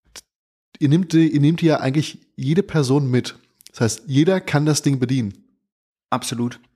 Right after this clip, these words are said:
Speaker 1: Und das ist, das ist das Fantastische daran, dass du quasi jedem so ein Erfolgsgefühl mitgeben kannst. Das finde ich klasse.
Speaker 2: Das Ding ist halt, du hast ja vorher schon, es gab ja tausend Möglichkeiten,
Speaker 1: Ja.
Speaker 2: ein Messer scharf zu machen.
Speaker 1: Ja.
Speaker 2: Es geht halt nur darum, dass wir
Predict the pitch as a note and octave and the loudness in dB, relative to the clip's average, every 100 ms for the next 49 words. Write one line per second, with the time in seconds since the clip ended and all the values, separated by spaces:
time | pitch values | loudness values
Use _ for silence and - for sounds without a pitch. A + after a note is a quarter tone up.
0 | _ - A#2+ C#3 E3 - D3+ - - D#3+ | _ -6 -2 0 0 0 -2 -2 -2 -2
1 | - C3 F3 - C#3+ C#3+ D3 C3 A#2+ B2+ | 0 -2 -2 -2 0 0 0 -2 0 0
2 | F3 G3+ - - - - - D3 D#3+ C4 | 0 -2 -8 -18 -18 -10 -2 -2 0 -4
3 | D4 - F#3+ A#2 G2 F#2+ G#2 F#2+ F#2 F#2+ | -4 -4 -2 0 -2 -2 -2 -2 -2 -2
4 | A2 C3 D3+ - B3 B3 G2+ C#3 D3+ C3+ | 2 2 2 0 -2 0 0 2 2 2
5 | B2+ C3 C3+ - C#3 D3 - C3 D3 - | 2 0 -2 0 0 0 0 0 0 -4
6 | - B2 C#3+ B2 B2 C3+ D3 A#2+ B2+ C#3+ | -4 0 0 -2 -2 -2 0 2 0 0
7 | C#3 - A#2+ A#2+ A2+ B2+ C3 - A2+ - | -4 0 2 2 2 2 0 0 -2 -2
8 | - G2+ G#2 A2 G#2 B2 _ - B2 A#2+ | -4 -4 -2 0 0 -4 _ -10 -6 -2
9 | C3 C3 B2+ C3 C#3+ B2+ B2 B2+ | 0 2 2 2 2 2 0 0